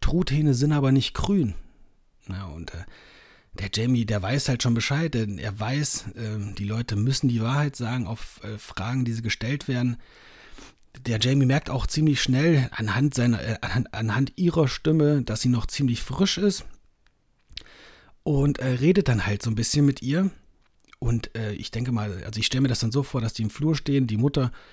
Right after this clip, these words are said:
guckt ihn dann manchmal so, äh, stirnrunzelnd an und denkt sich, „Wa-, was, was redest du denn da?“ Und ich hab's wirklich am Anfang gar nicht gecheckt. Ich hab's am Anfang im Auto, ähm, also ich bin nicht selber gefahren, aber ich hab's im Auto gelesen und nur so nebenbei.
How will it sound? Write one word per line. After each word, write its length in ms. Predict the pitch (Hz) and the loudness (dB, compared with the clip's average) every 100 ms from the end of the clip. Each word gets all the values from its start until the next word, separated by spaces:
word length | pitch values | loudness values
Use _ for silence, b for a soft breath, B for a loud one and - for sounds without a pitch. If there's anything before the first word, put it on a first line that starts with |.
| B B | B B
guckt 220 | - - | -6 -4
ihn 120 | 156 117 | 0 0
dann 100 | 113 | -2
manchmal 300 | 139 131 120 | -4 -4 -2
so, 120 | 107 | -6
äh, 1000 | 92 95 92 82 - - - - - - | -8 -12 -12 -12 -14 -16 -18 -20 -20 -12
stirnrunzelnd 880 | - 127 139 147 - 143 - 120 - | -6 -2 0 0 2 2 2 -2 0
an 220 | 151 139 | 0 2
und 100 | 107 | 0
denkt 180 | 113 123 | -2 -4
sich, 260 | 107 - - - - - - | -6 -8 -12 -20 -20 -18 -12
„Wa-, 160 | 113 - | -10 -10
was, 240 | 113 - 110 | -6 -6 -6
was 240 | 101 - - | -6 -6 -2
redest 320 | 185 - - | -2 -2 -2
du 60 | 104 | -2
denn 160 | 104 | -2
da?“ 240 | 98 131 - B B B B B B - | -2 -2 -4 B B B B B B -2
Und 260 | 151 147 | 2 4
ich 140 | 135 175 | 2 2
hab's 240 | 180 - | 4 2
wirklich 340 | - 165 170 156 | 2 0 0 -2
am 80 | - | 2
Anfang 260 | 190 175 | 2 4
gar 100 | 156 | 4
nicht 140 | 165 - | 2 0
gecheckt. 400 | - 190 - - | 0 0 -2 -6
Ich 180 | 123 | -2
hab's 160 | 139 - | 0 0
am 100 | 117 | 0
Anfang 320 | 147 156 139 | -2 0 0
im 120 | 117 | 0
Auto, 440 | 104 165 196 196 135 | 0 0 4 4 2
ähm, 340 | 139 139 131 120 - | 0 2 0 -4 -12
also 160 | 95 | -8
ich 140 | 98 - | -8 -4
bin 300 | 92 90 98 | -6 -6 -8
nicht 280 | 101 - | -10 -10
selber 240 | 101 104 104 | -6 -4 -2
gefahren, 340 | 107 131 143 | -2 0 2
aber 100 | 107 | 0
ich 100 | 107 | -2
hab's 120 | 113 | -2
im 100 | 117 | -2
Auto 240 | 127 160 160 | 0 2 4
gelesen 440 | 135 170 196 180 B B B B B B | 6 8 8 4 B B B B B B
und 300 | 151 147 139 | 4 6 8
nur 120 | 147 165 | 8 8
so 120 | 143 | 10
nebenbei. 580 | 143 139 117 127 185 | 8 8 6 4 4